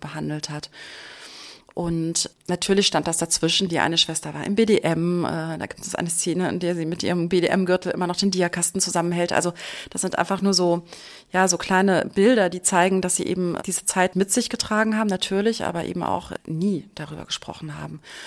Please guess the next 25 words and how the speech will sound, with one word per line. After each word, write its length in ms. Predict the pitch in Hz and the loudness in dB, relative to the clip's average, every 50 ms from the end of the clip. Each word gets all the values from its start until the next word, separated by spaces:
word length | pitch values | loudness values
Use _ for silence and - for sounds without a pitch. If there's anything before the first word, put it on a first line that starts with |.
| - - - - - - _ - | -16 -18 -18 -20 -20 -20 _ -2
Und 520 | - 190 196 208 208 208 202 - - - - | 2 4 4 6 4 4 4 2 0 0 -2
eine 360 | - 170 170 170 185 190 - | 0 2 2 2 4 4 2
andere 200 | - 180 180 175 | 2 2 0 0
Sache 200 | 170 170 170 180 | 0 0 0 -2
spielt 300 | - - - 175 - - | -4 -4 -6 -4 -2 -2
auch 140 | - 185 - | -2 0 0
noch 160 | 226 214 - | -4 -2 -2
mit 320 | 233 - - - - - - - 180 - | -8 -8 -8 -10 -10 -10 -10 -12 -14 -6
rein, 300 | 180 185 185 196 220 226 | -2 0 2 2 2 2
mit 120 | 208 196 - | 0 -2 -4
diesen 120 | 190 180 | -8 -10
Paktiererinnen 720 | 185 175 - - - - 226 220 214 202 - 202 196 202 202 | -10 -10 -10 -8 -4 -2 0 0 0 0 -2 -2 -2 -2 -4
vielleicht 340 | - 190 185 175 185 - | -4 -4 -4 -4 -4 -6
eben 300 | - - 180 180 180 175 170 - - - - - - - - - - - - - - - | -8 -8 -6 -6 -6 -8 -10 -14 -20 -20 -20 -20 -20 -20 -20 -20 -20 -20 -20 -20 -12 -6
das 160 | 185 175 - | -2 -2 -2
Verhältnis 280 | - 170 160 180 170 - | -2 -2 -4 -4 -4 -4
zu 80 | - | -2
den 140 | 170 165 170 | -2 0 2
Männern, 400 | 185 190 226 247 175 135 143 156 | 4 6 6 6 6 6 4 2
das 160 | 151 156 - | 0 -2 -2
natürlich, 600 | - 165 - - 185 180 175 170 170 - - - | -2 -2 -4 -2 -2 0 0 0 -2 -4 -8 -8
also 300 | - 175 175 175 170 170 | -8 -8 -8 -8 -8 -4
hochkomplex 720 | - 202 202 - - 190 180 180 - 170 180 - - - - | -4 -4 -2 -2 -4 -4 -4 -2 -2 -4 -2 -2 -2 -2 0
war 140 | 226 220 214 | 0 0 0
sicher. 420 | 220 220 214 - 247 247 262 | -2 -2 0 0 0 0 0